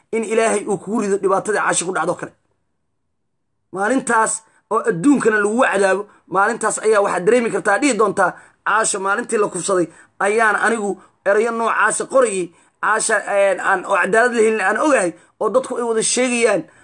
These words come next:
oo shalayna cadaalad helin, maantana cadaalad helin, ayaan ku jeejeesay oo dhahay,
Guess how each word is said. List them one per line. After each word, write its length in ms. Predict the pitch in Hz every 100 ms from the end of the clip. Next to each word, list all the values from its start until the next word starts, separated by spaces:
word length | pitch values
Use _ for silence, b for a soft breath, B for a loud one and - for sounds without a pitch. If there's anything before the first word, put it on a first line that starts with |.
| b
oo 100 | 226
shalayna 360 | 220 262 240 220
cadaalad 320 | 196 220 240
helin, 140 | 226 220
maantana 280 | 240 226 185
cadaalad 280 | 202 262 240
helin, 160 | 180 b b _
ayaan 300 | 208 226 233
ku 100 | 170
jeejeesay 640 | 202 226 180 208 226 202 208
oo 60 | 220
dhahay, 360 | 285 - -